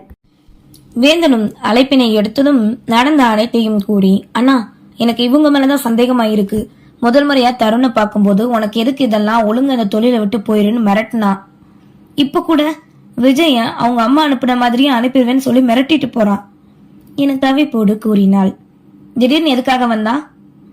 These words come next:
"அது, அது வந்து அண்ணா" என்று அண்ணனிடம் தருணின் மிரட்டலை பற்றி கூற, ஆத்திரமோடு அதனை கேட்டான். "சரிம்மா, ரகசியமா இருக்கிற ஆளுங்க கிட்ட முதல்ல ஃபாலோ பண்ணி இதை விசாரிக்க சொல்றேன்.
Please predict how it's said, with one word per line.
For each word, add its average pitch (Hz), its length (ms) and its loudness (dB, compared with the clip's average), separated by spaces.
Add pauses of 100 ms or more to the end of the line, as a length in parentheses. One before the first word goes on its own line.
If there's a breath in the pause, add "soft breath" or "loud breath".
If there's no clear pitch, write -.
(240)
"அது, 214 320 -2 (140)
அது 208 260 -2
வந்து 226 300 0
அண்ணா" 233 300 -2 (720 soft breath)
என்று 269 340 0 (180)
அண்ணனிடம் 240 600 0 (100)
தருணின் 233 420 0
மிரட்டலை 208 420 0
பற்றி 196 280 -4
கூற, 220 240 -6 (320)
ஆத்திரமோடு 240 800 -2
அதனை 208 380 0
கேட்டான். 190 460 -4 (520)
"சரிம்மா, 233 420 0 (560 soft breath)
ரகசியமா 277 520 0
இருக்கிற 214 260 0
ஆளுங்க 214 260 -2
கிட்ட 202 240 -2 (100)
முதல்ல 208 320 0
ஃபாலோ 233 260 0
பண்ணி 220 240 0
இதை 208 140 0
விசாரிக்க 214 420 -2
சொல்றேன். 190 400 -2